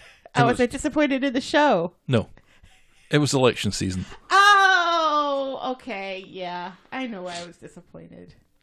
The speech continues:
Speaker 2: In
Speaker 1: Eh,
Speaker 2: hinds-,
Speaker 1: I'm
Speaker 2: in,
Speaker 1: over it now.
Speaker 2: <laughs> in hinds-, in hindsight corner, we investigated the fate of the wives of Ken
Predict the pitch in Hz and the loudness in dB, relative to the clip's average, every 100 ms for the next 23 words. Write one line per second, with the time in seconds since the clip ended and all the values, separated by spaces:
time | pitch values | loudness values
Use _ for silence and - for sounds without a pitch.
0 | _ _ 185 156 508 - - - 277 233 | _ _ 0 2 2 0 -4 2 2 2
1 | 196 196 190 175 185 - - - - - | 2 0 -2 -4 -4 -6 -8 -8 -8 -10
2 | - 156 151 185 156 - - _ 127 147 | -4 0 2 2 0 -4 -6 _ -2 2
3 | 175 180 131 127 - 123 123 107 110 110 | 2 2 0 -2 -2 0 0 0 0 0
4 | 120 117 120 120 107 - 127 - - - | 0 -2 -6 -6 -8 -2 0 -2 -8 -20
5 | - - 117 117 120 113 113 - 135 143 | -12 -6 0 4 4 4 -2 0 0 2
6 | 139 | 2